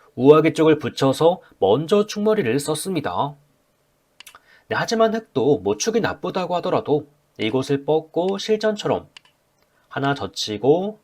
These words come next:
또 이어가면서, 네, 이 진행도 충분히 들 수가 있어요. 선수를 잡고 또 우반 쪽을 둘 수가 있죠. 여기서 장애의제 구단의 다음 한 수가 상당히 재밌었는데요. 날일자를 띄어갔어요.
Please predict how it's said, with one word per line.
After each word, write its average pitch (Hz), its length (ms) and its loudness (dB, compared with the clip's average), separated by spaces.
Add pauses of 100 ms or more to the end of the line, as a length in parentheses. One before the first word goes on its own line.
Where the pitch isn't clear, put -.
(520)
또 156 160 0
이어가면서, 165 1000 0
네, 110 120 0
이 202 120 0
진행도 214 300 0
충분히 226 340 -4
들 - 140 -6
수가 - 180 -2
있어요. 107 560 -4
선수를 156 380 -2
잡고 160 400 -2 (200)
또 196 160 2
우반 170 280 2
쪽을 113 300 -2
둘 131 120 -8
수가 139 200 -2
있죠. - 280 -10 (920)
여기서 202 440 6
장애의제 190 520 0
구단의 190 260 -2
다음 117 300 -2
한 156 100 0
수가 104 300 -2
상당히 196 340 -6
재밌었는데요. 127 800 -4 (240)
날일자를 220 600 4
띄어갔어요. 160 680 0